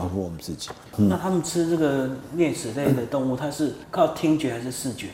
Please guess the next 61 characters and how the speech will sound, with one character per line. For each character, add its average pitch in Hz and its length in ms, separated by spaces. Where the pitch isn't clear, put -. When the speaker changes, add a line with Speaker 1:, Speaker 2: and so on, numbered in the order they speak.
Speaker 1:
它 196 120
们 196 220
两 113 160
个 120 80
都 127 240
有。 101 180
它 175 100
们 208 120
一 - 20
开 180 180
始 131 220
先 156 380
定 170 220
位 156 160
的， 127 80
因 175 100
为 180 100
视 165 320
觉 120 360
是 156 80
比 110 180
较， 117 480
范 165 140
围 127 80
是 127 120
比 - 100
较 120 120
窄 73 380
的， 71 160
而 - 80
且 135 100
视 156 160
觉 131 140
是 120 100
比 143 160
较 123 320
注 135 240
意 110 180
的， 87 160
等 123 100
于 131 60
说 156 100
你 117 280
有 107 160
焦 135 280
点 120 220
的， - 80
等 117 100
于 123 60
说 147 180
只 143 140
有 135 200
某 117 280
几 143 200
个 110 120
点 101 320
你 101 140
会 110 80
看 110 180
到 90 200
它。 - 240